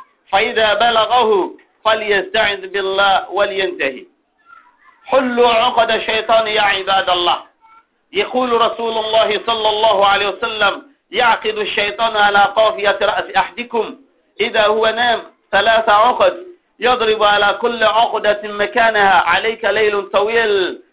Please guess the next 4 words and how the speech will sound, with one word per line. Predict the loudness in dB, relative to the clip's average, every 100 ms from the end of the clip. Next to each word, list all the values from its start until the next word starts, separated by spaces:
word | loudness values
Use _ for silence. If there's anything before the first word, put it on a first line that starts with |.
| _ 0
فارقد، | 0 0 -4 -4 -8 -12 -12 _ _ _ -2
فإذا، | 0 0 0 -4 -6 -2
فإذا | 0 2 0 -2
استيقظ | -4 -2 -2 0 2 4 2